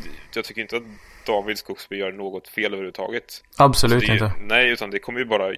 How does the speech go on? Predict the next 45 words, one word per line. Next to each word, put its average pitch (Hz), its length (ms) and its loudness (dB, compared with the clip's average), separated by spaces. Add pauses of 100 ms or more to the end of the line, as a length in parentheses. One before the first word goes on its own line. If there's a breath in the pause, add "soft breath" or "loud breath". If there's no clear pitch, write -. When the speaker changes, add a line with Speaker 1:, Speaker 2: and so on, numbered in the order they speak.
(240)
Speaker 1:
gynna 107 220 -4
honom. 104 280 -8
Det 101 60 -14
kommer 98 200 -14
ju 101 60 -8
gå 107 140 -2
ännu 107 220 -2
bättre - 320 -10
antagligen. - 400 -10 (760)
Eftersom 107 200 -12
att 101 40 -10
han 101 140 -4
redan 95 200 -6
är 113 340 2 (160)
så 92 340 -10 (100)
grym 90 220 -10
på - 140 -14
att - 60 -12
köra 117 300 -2
så - 140 -10
kommer 95 220 -12
det 95 60 -6
ju 92 120 -10 (200)
vara 92 160 -6
ett 90 100 -14
steg 92 280 -8
i 92 60 -6
rätt - 180 -14
riktning 90 340 -16
att - 200 -16 (320)
han 95 100 -20 (100)
kan 87 220 -18
bli 87 120 -12
ännu 117 180 -4
bättre - 240 -6
på - 100 -20
att - 60 -18
köra. - 200 -20 (460)
Speaker 2:
Ja, 143 140 8
exakt. - 320 2 (120)
Det, 123 120 6
Speaker 1:
Det 123 80 10
kanske 127 200 4
Speaker 2:
alltså 117 60 4
Speaker 1:
fin-, 104 80 2